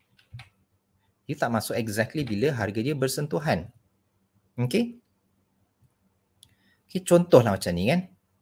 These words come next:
Contohlah macam ni. Alright.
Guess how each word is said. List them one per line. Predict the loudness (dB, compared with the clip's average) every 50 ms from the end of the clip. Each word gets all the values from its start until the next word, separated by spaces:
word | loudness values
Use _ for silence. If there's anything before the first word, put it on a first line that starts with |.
| _ _ -20 -20 _ _
Contohlah | -12 -10 -8 -4 -2 -2 -2 -4
macam | -4 -6 -10
ni. | -10 -12 -12 -16 _ _ _ _ _ _ _ _ _ _ _ _ _ _ _ _ _ _ _ _ _ _ _ _ _ _ _ _ _ _ _ _ _ _ _ _ _ _ _ _ -14
Alright. | -8 -6 -2 -2 -2 -4 -6 -10 _